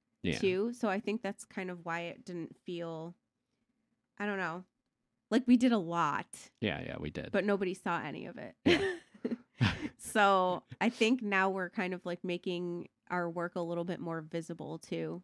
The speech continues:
Speaker 2: So I think
Speaker 1: Yeah.
Speaker 2: that helps. So we're really bad at sharing what we do.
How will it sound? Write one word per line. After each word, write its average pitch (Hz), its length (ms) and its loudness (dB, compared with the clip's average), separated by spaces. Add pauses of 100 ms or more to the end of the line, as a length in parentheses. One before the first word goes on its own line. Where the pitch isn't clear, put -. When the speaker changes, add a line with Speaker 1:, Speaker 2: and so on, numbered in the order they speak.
Speaker 2:
So 160 500 -8
I 175 80 -6
think 175 220 -8
Speaker 1:
Yeah. - 60 -10
Speaker 2:
that 160 180 -4
helps. 151 380 -8 (1300)
So - 220 -10 (1300)
we're 226 100 0
really 240 300 8
bad 175 200 -2
at - 140 -6
sharing 170 420 -4
what 165 140 -8
we 165 120 -8
do. 160 300 -8